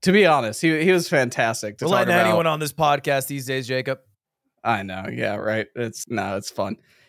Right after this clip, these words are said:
Speaker 1: Anyway, uh, thank you, Lud, for joining us. I just want you to explain very quickly and briefly to the people why we had to reschedule, what, what the situation was there and what you were doing, 'cause I thought it was, uh,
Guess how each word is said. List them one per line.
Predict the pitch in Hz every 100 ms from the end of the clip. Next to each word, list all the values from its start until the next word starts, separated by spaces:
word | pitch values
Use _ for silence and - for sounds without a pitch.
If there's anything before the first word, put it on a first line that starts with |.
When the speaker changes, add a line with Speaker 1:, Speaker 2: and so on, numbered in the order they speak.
| _
Speaker 1:
Anyway, | 175 160 123 107 113
uh, | 120 117
thank | 139 131
you, | 123
Lud, | 117
for | 117
joining | 117 269 120 110
us. | 107 - -
I | 143
just | 254 277
want | 247
you | 196
to | 180
explain | 147 165 156
very | 143 139
quickly | 127 156 151 147 139
and | 117
briefly | 123 127 135
to | 120
the | 113
people | 113 117 131 123
why | 113 110
we | 117
had | 117 120
to | 120
reschedule, | 113 113 - 113 139 139
what, | 123 120 98
what | 123 131
the | 131
situation | 131 120 113 113 127 123
was | 120 120 120
there | 127 120 127
and | 110
what | 113 104
you | 117
were | 110
doing, | 107 110 101 87 87
'cause | - 113
I | 110
thought | 110 107
it | 107
was, | 110
uh, | 113 107